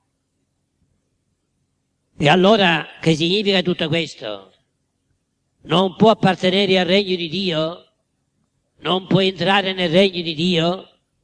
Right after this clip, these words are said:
né chi pratica fornicazione, né chi pratica impurità, né chi pratica libertà, libertinaggio, né chi pratica idolatria o stregoneria,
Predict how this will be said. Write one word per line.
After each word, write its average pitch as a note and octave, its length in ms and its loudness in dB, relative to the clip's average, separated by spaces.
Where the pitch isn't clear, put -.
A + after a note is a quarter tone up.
né D#3 260 0
chi E3+ 240 0
pratica D#3 520 0
fornicazione, C#3+ 1040 -4
né D3 220 0
chi E3 160 -4
pratica D#3 500 0
impurità, D3 920 -2
né D#3 160 0
chi D#3+ 160 -2
pratica D#3 500 0
libertà, D3+ 680 -2
libertinaggio, D3 880 -2
né - 160 -2
chi E3 180 -2
pratica F3+ 460 -2
idolatria F3 680 0
o D#3+ 60 -4
stregoneria, D#3+ 840 -6